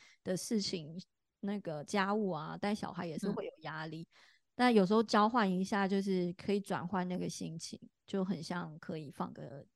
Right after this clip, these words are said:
Speaker 1: 放个小小的假期。
Speaker 2: 嗯，对啊，只是，只是我觉得社会上就是对于男生带小孩真的还是有比较礼遇欸。
Speaker 1: 对啊，就会觉得好像很厉害啊，了不起哦。
Speaker 2: 对啊，然后他上班也还可以带着小孩去欸，一般有这样子的吗？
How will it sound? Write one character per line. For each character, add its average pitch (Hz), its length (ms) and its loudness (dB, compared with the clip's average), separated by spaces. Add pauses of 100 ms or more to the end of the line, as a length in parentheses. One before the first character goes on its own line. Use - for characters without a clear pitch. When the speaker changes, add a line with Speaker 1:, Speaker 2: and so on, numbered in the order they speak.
Speaker 1:
放 185 180 -6
个 175 60 -6
小 - 180 -6
小 - 140 -6
的 - 140 -12
假 - 280 -8
期。 - 240 -14 (440)
Speaker 2:
嗯， 180 340 8
对 330 180 6
啊， 302 40 8
只 233 120 10
是， 320 60 12 (160)
只 240 100 2
是 302 60 10
我 302 120 12
觉 226 120 10
得 220 60 10
社 285 200 8
会 277 100 10
上 254 220 8
就 254 80 8
是 254 240 2 (140)
对 240 240 10
于 180 280 8 (240)
男 185 220 6
生 214 220 8
带 226 180 8
小 190 160 2
孩 160 200 2
真 208 180 8
的 190 100 8
还 175 160 4
是 233 140 2
有 175 120 10
比 170 60 2
较 170 140 4
礼 170 180 2
遇 156 260 0
欸。 - 160 -6 (320)
Speaker 1:
对 208 200 6
啊， 185 180 6
就 226 80 4
会 247 80 4
觉 185 140 2
得 175 100 2
好 180 140 2
像 208 160 2
很 175 140 2
厉 170 180 -2
害 170 240 -4
啊， 165 240 -6
了 165 100 -8
不 185 140 -4
起 - 340 -12
哦。 - 160 -18 (100)
Speaker 2:
对 277 240 10
啊， 262 180 12
然 277 120 12
后 302 60 12
他 285 160 12
上 269 240 8
班 247 180 12
也 226 80 8
还 196 160 8
可 226 140 6
以 185 60 6
带 240 160 4
着 202 120 4
小 165 140 -2
孩 156 140 0
去 - 220 4
欸， 180 60 8
一 247 80 8
般 208 280 10
有 156 180 8
这 214 100 2
样 185 160 8
子 170 140 -2
的 156 80 2
吗？ 160 300 2